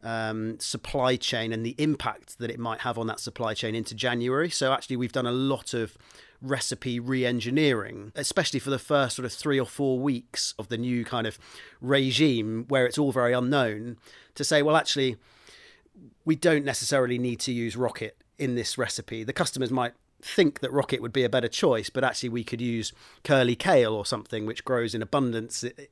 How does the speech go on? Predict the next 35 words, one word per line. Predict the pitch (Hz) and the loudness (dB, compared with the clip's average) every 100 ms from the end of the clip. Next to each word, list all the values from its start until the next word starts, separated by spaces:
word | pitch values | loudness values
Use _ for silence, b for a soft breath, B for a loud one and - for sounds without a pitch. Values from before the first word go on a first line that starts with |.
| _ | _
in | 147 | -4
the | 123 | -2
U | 123 131 | 0 0
K | - 139 110 101 101 | 0 0 0 -2 -6
in | - 120 | -4 -4
January. | 113 147 127 107 104 104 | 0 2 2 2 -2 -2
And | 113 131 | -4 0
so | 143 | 2
if | 131 | 4
we | 143 | 4
don't | 151 139 | 6 4
need | 135 123 | 2 -2
to | - | -2
use | 127 127 117 | 0 0 -2
a | 117 | -4
product | - 120 117 - - | -2 0 -2 -4 -12
that's | 123 | -10
coming, | - 127 110 110 | -6 -4 -4 -4
that's | 127 - | -8 -8
grown | - 131 120 | 0 2 2
overseas | 117 110 - 190 131 113 | -2 -2 0 2 0 -2
at | |
this | 120 120 | -4 -6
time | - 113 | -4 -4
of | 110 | -2
year, | 139 135 104 101 - b b b | 0 0 0 -6 -14 b b b
we've | 139 | -4
swapped | - 131 - | -2 -4 -4
it | 107 | -4
out | 110 - | -4 -6
for | |
something | - 113 - 107 | -4 -4 -4 -6
that, | 104 - _ _ | -4 -8 _ _
that's | - - - | -14 -10 -6
growing, | 123 110 104 101 101 | -2 0 0 -4 -8